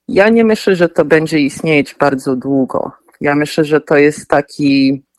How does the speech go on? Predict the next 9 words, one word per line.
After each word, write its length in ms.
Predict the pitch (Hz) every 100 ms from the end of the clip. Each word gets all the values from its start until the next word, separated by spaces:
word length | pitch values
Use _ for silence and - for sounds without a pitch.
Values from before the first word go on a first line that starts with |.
| _ -
czas 760 | - 160 156 160 - - - - _ _ - _ _ -
troszkę, 920 | 160 151 - - - 147 135 131 131 120 _ _ _ _ 160
no, 460 | 147 143 139 135 135 _ _ _ -
troszkę 360 | 170 - 160
te 140 | - 156
Stany 420 | - 147 147 147
idą 300 | - 139 135
do 160 | 131
tyłu, 600 | 135 - 196 147 139 170